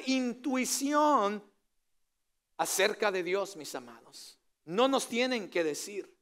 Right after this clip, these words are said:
No nos tienen que decir acerca del bien y del mal. Ya hay algo que nos lo dice, ¿cierto? ¿Quién estableció eso dentro de nosotros? ¿Quién nos dice qué es malo y qué es bueno?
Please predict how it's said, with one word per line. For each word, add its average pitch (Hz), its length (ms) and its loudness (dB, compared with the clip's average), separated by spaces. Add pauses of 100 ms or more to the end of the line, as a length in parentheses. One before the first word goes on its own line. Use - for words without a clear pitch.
(1500)
No 254 120 2
nos 330 160 6
tienen 302 200 6
que 294 80 2
decir 269 220 4
acerca 262 440 4
del 202 220 6
bien 226 440 2
y 214 80 -2
del 190 240 6
mal. 180 520 4
Ya 226 320 8
hay 226 220 4
algo 196 500 6
que 160 120 0
nos 151 160 0
lo 147 140 4
dice, 151 320 -2
¿cierto? 151 460 -2
¿Quién 147 260 -2
estableció 175 680 4
eso 247 300 6
dentro 190 340 4
de 151 120 0
nosotros? 339 840 -2 (560)
¿Quién 320 260 8
nos 262 220 4
dice 240 360 2
qué 226 280 4
es 233 140 0
malo 220 420 0
y 185 60 -2
qué 208 160 -2
es 180 120 -6
bueno? 190 520 -8